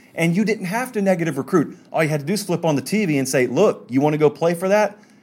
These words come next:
Well, enough kids did. And so now we start to hear whispers and intel out of L S U's camp, and you've had a lot of guys banged up. Obviously, the quarterback position has gotten a lot of the national spotlight, and Garrett Nussmeier, true freshman,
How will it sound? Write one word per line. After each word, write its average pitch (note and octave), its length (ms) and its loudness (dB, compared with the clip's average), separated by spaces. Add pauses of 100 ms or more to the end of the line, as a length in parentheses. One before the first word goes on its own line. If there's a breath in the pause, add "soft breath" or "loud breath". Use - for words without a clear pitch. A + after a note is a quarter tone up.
(240 soft breath)
Well, B2 240 2
enough C3+ 280 2
kids D3+ 300 -4
did. C#3+ 380 -2 (320)
And C#3 140 -2
so C3 440 4 (220 loud breath)
now C3 680 0 (220 soft breath)
we C3+ 120 2
start E3 420 -2
to C3+ 100 -4
hear C#3 300 -2
whispers A#2+ 680 -2
and A#2 100 0
intel D3+ 440 2
out B2+ 100 4
of A#2+ 80 -6
L D3+ 180 2
S C#3+ 200 -2
U's D3 200 -2
camp, F#3+ 460 -6
and C3 200 -6 (180 loud breath)
you've G3 160 -6
had G3+ 140 0
a F3 40 -2
lot E3+ 180 2
of F3 60 -4
guys C#3 260 2
banged A#2 340 0
up. A3 220 4
Obviously, F3+ 400 -2
the A2 100 -4
quarterback A#3+ 460 -2
position A#2+ 400 -2
has A#2 120 -4
gotten B2+ 260 0
a A#2+ 40 -4
lot B2 140 2
of A2 60 -4
the A2 60 -4
national E3 380 -4
spotlight, A2 600 0 (260 loud breath)
and C3+ 180 -4
Garrett D3+ 280 0
Nussmeier, F3 480 -4
true C#3+ 180 -2
freshman, E3 520 -4